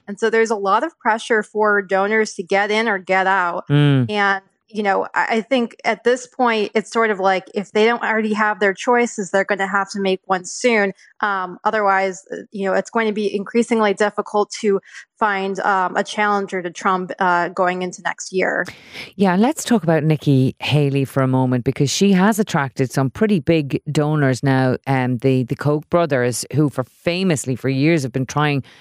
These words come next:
Speaker 2: without <laughs> success to stop Donald Trump, um, they're backing her now. Um, and this week, she certainly seemed to be the one, um, who people were targeting,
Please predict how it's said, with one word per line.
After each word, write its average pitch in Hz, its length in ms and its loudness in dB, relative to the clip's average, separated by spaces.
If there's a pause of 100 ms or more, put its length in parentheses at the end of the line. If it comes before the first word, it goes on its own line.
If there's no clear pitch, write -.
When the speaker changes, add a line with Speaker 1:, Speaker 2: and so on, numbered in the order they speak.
(200)
Speaker 2:
without 131 400 0
<laughs> - 0 -
success - 760 -4
to 139 120 -4
stop 135 400 -2
Donald 127 340 0
Trump, 165 320 0 (380)
um, 143 220 0
they're 165 200 2
backing 139 420 -2
her 135 220 0
now. 127 380 0 (400)
Um, 147 400 -2 (100)
and 160 400 0
this 185 240 0
week, 143 220 0 (180)
she - 320 0
certainly 202 480 2
seemed 151 300 0
to 156 80 0
be 139 140 -2
the 143 120 0
one, 131 440 0 (360)
um, 135 420 2 (340)
who 156 260 2
people 147 500 0
were 139 160 0
targeting, 139 760 -2